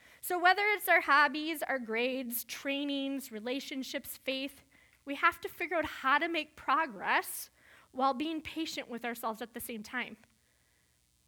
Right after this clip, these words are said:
As we're waiting in the not yet of our futures, we might find ourselves asking these really big questions about identity. And you're like, "What's identity?" It's not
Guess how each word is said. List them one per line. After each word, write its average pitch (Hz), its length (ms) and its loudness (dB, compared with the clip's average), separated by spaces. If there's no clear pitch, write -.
As 320 360 8
we're 349 220 -2
waiting 294 460 -2
in 269 160 -2
the 269 80 2
not 262 520 4
yet 262 440 4
of 233 120 -4
our 233 120 -4
futures, 247 640 -8
we 269 120 -2
might 294 360 0
find 294 420 -2
ourselves 302 440 -4
asking 262 420 0
these 262 180 -4
really 277 360 -4
big 294 220 -6
questions 240 520 -4
about 220 200 -8
identity. 214 600 -8
And 233 100 -12
you're 233 140 -6
like, 214 260 -6
"What's 220 240 -10
identity?" 196 600 -14
It's 233 220 -8
not 226 320 0